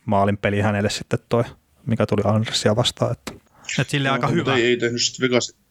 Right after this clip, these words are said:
Speaker 1: Niin, olitko sanomassa, että ei tehnyt Vegasin paidassa hattutemppua?
Speaker 2: Niin, ilmeisesti ei ole sit kerennyt tekemään.
Speaker 1: Ö, tää on muuten hyvä, kun mä heitin tälleen <laughs> omasta ulkomuistista, mutta että olisiko se sitten ollut, että se on tehnyt Vegasin paidassa, mutta ei Dallasin paidassa?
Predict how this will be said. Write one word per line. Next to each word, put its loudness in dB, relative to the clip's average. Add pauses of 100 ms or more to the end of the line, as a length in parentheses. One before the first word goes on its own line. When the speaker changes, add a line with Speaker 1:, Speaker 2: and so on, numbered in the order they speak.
(200)
Speaker 1:
Niin, 6
olitko 2
sanomassa, 4
että 2
ei 4
tehnyt 2
Vegasin 2
paidassa 0
hattutemppua? -2 (320)
Speaker 2:
Niin, 4
ilmeisesti 2
ei 6
ole 6
sit -2
kerennyt -2
tekemään. -2 (440)
Speaker 1:
Ö, 2 (480)
tää 4
on 2
muuten 4
hyvä, 4
kun 4
mä 4
heitin 4
tälleen 4 (680)
<laughs> -10
omasta 2
ulkomuistista, 2
mutta 2
että 0
olisiko 2
se 2
sitten 0
ollut, 4
että -10
se 2
on 0
tehnyt 4
Vegasin 2
paidassa, 2
mutta 2
ei 6
Dallasin 2
paidassa? -4